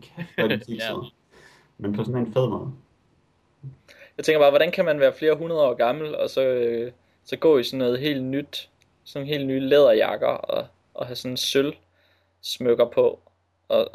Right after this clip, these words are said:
Speaker 3: eller, ej, nok ikke sølv, men <laughs> noget platin, eller hvad ved jeg, og, og, og så stå og,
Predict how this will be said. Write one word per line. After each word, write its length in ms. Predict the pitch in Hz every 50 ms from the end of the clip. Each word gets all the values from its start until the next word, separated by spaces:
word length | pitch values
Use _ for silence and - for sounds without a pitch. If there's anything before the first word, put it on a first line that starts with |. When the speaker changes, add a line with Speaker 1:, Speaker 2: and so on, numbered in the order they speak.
| - _
Speaker 3:
eller, 140 | - 78 -
ej, 160 | - - -
nok 140 | 98 104 113
ikke 140 | 117 117 -
sølv, 220 | - 117 110 117 - -
men 220 | - - 107 - - - _ _ _ _ _ _ _ _ _ _ _ _ _ _ _ _ -
<laughs> 280 | 165 160 147 - 180 - 147 147 -
noget 480 | 160 151 147 147 - - 196 208 190 - - - - - - - - - - _ _ _ _ _ _ _ _ _ _ _
platin, 440 | - 131 131 - - 175 160 131 113
eller 120 | 107 120
hvad 140 | 123 135 135
ved 100 | 135 135
jeg, 280 | 127 117 113 127 135 -
og, 160 | - 135 131 -
og, 80 | - 131 - -
og 80 | - 135
så 120 | - -
stå 220 | - - - 151 143
og, 340 | 120 117 120 117 113 113